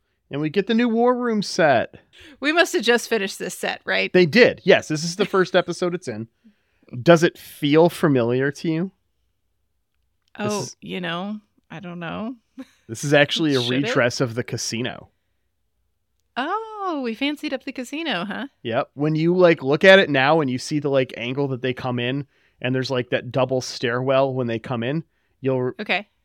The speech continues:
Speaker 1: you'll feel the casino vibes. Like, it has some of the same spots,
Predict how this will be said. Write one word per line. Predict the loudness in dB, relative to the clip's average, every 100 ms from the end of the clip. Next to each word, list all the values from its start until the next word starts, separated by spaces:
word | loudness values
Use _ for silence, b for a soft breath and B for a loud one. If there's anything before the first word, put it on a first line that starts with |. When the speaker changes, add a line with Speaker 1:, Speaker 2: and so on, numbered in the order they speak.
| _
Speaker 1:
you'll | 4 4
feel | 4 2 4 2
the | -2
casino | -4 -2 -2 -2
vibes. | -4 -6 -6 -8 -2
Like, | -2 -2 -8 _ -6
it | 2
has | 2 4
some | 2 0
of | 0
the |
same | -2 0 0 -2
spots, | -6 -6 -4 -4 -6 -14